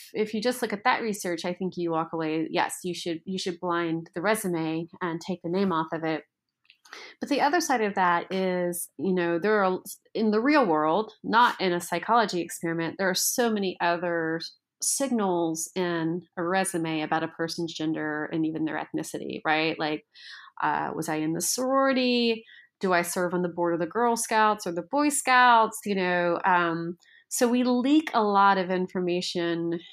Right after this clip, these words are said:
about our identities. And so I would just be cautious. I would say that's a good first step to take off the names, but also,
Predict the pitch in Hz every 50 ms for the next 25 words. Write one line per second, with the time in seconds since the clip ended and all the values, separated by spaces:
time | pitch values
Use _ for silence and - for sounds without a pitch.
0 | - _ _ _ _ _ - 196 175 165 165 165 165 170 160 160 160 165 160 170
1 | 165 160 170 - 160 - - 165 165 160 160 - 180 180 - - 185 180 165 170
2 | 185 202 202 196 196 196 190 - - - _ _ _ _ _ _ - 208 202 -
3 | - - 190 185 190 190 - - 185 180 180 180 - 208 208 202 208 226 208 196
4 | 185 175 160 - 208 196 - 214 202 208 196 185 - - - - 190 190 190 -
5 | - 240 247 262 262 - - - - 208 196 - - 202 190 - 185 190 190 -
6 | 185 175 170 175 180 180 - - - - 202 226 240 - - 220 202 185 180 180